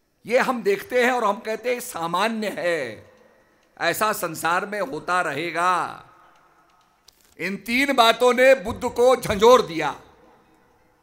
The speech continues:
These three things shook बुद्ध। सिद्धार्थ को इन तीन बातों ने झंझोर दिया और उसने कहा कि मुझे जवाब चाहिए।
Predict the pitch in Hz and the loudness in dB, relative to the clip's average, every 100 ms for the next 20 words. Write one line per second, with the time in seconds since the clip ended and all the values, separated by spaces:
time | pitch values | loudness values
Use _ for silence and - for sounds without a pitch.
0 | _ _ _ _ _ _ _ _ _ _ | _ _ _ _ _ _ _ _ _ _
1 | _ _ _ _ _ _ _ _ _ 175 | _ _ _ _ _ _ _ _ _ 0
2 | 254 - 262 311 311 254 269 262 - 285 | 0 0 0 0 0 -4 -4 -6 -2 -4
3 | 285 185 269 - - - _ _ _ _ | -4 -4 -4 -6 -14 -18 _ _ _ _
4 | _ _ _ _ _ - 226 220 - 240 | _ _ _ _ _ -2 0 2 4 4
5 | - - 269 247 226 247 233 226 - 254 | 4 2 2 2 -6 -4 2 2 2 0
6 | 254 247 214 190 233 165 143 143 131 - | 0 -4 -2 6 6 4 -4 -6 -6 -8
7 | - _ _ _ _ _ _ _ _ _ | -20 _ _ _ _ _ _ _ _ _
8 | _ _ - 170 185 185 214 214 170 185 | _ _ -4 0 0 -2 -6 -6 -2 -2
9 | 214 208 180 156 190 208 196 - _ _ | -2 -8 -12 -6 -4 -2 -4 -10 _ _
10 | _ _ _ _ _ _ _ _ _ 104 | _ _ _ _ _ _ _ _ _ -12
11 | 139 156 175 - - 120 117 107 98 | -4 0 0 -2 -12 -10 -12 -14 -18